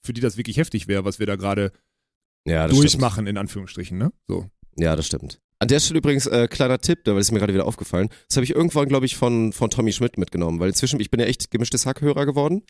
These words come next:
Speaker 1: Geil, hast du dieses Jahr wahrscheinlich
Speaker 2: Ähm,
Speaker 1: sogar mehr gehört als ich. Ich bin rausgekommen.
Speaker 2: Ja, ich fühl's auch, also fühl's auch inzwischen wirklich, also fühl's. Ich höre die Episoden richtig gerne. Und da habe ich mir, weil Tommy das irgendwann auch erzählt hat, habe ich zumindest, also das schon mal präventiv, <laughs> damit es auf Instagram nicht passiert,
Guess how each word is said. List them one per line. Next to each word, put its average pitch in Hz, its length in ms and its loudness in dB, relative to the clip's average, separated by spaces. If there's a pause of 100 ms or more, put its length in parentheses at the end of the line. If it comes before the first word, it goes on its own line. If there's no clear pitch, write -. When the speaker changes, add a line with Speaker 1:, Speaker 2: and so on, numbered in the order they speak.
Speaker 1:
Geil, 123 200 0
hast 123 140 2
du 147 40 4
dieses 143 160 2
Jahr 143 80 4
wahrscheinlich 110 220 4
Speaker 2:
Ähm, - 40 0
Speaker 1:
sogar 131 120 4
mehr 135 140 4
gehört 131 180 4
als 117 140 0
ich. 117 80 0
Ich 98 80 -6
bin 117 120 -4
rausgekommen. 110 380 2
Speaker 2:
Ja, - 40 0
ich 98 120 -4
fühl's 139 320 0
auch, 131 260 2
also 107 300 2
fühl's - 260 0
auch 143 100 4
inzwischen 131 340 -4
wirklich, 127 240 -4 (140)
also 101 380 -2 (220)
fühl's. - 480 2
Ich - 200 -6
höre 127 180 4
die 113 120 0
Episoden 110 340 0
richtig 123 200 -2
gerne. 151 340 2 (540)
Und 123 360 2
da 123 100 4
habe 147 120 2
ich 139 100 -4
mir, 135 220 2
weil 117 140 2
Tommy 147 240 2
das 113 100 0
irgendwann 113 240 -2
auch 117 100 -4
erzählt 107 340 0
hat, 104 100 0
habe 113 120 0
ich 110 60 -6
zumindest, 117 560 2
also 104 140 2
das 107 100 0
schon - 80 0
mal 110 80 2
präventiv, 113 600 0
<laughs> - 20 -6
damit 113 180 2
es - 140 2
auf 110 100 2
Instagram 113 380 0
nicht - 160 -4
passiert, 101 380 0